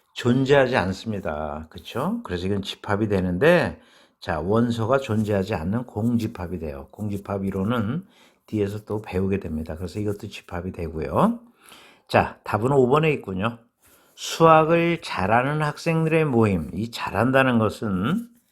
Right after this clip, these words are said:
자, 어느 점수 또 어느 실력을 기준으로 하느냐에 따라서 사람들마다 다 다릅니다. 그래서 이것은 주관적인 요소거든요. 객관적으로 완벽하게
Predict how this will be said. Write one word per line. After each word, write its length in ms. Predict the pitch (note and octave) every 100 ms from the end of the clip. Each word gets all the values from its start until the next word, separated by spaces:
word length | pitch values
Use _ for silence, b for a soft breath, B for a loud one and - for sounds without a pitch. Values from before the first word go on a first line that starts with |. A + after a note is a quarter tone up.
| b b b b
자, 320 | - A2+ - - _
어느 520 | - C3 D#3 F#3 G#3 G3+
점수 680 | C#3+ D3 D#3+ - B2 E2
또 180 | - D3
어느 220 | C3+ F#3
실력을 640 | G3 G3 A3+ A3+ G3+ G3+ F#3+
기준으로 480 | - C3 C#3+ D3 C3+
하느냐에 420 | C3+ C3 B2 A2+
따라서 640 | B2+ G#2+ G#2+ G2 C#3 G#2 b b b b b b _
사람들마다 800 | - A#2 C3 C#3 C3 B2 C#3 -
다 380 | - A2+ C3
다릅니다. 880 | - - A2 A#2+ A2+ E2+ F#2 E2 - _ _
그래서 260 | - G#2+ A#2
이것은 680 | A#2 G#2 F#2+ A#2+ G#2 D#3+ G#3+ b b b b
주관적인 640 | - C3 E3 F#3+ F3 D#3+
요소거든요. 920 | C3 G2+ G#2 F#2 E2+ E2 G2+ D3+ G2 -
객관적으로 960 | - G#2 B2+ A#2+ A2+ G#2+ A#2 D#3+ F#3+ F#3+ B B
완벽하게 1000 | F2+ A2 D#3+ F3+ - C3+ G#2 F2+ C#3 F#3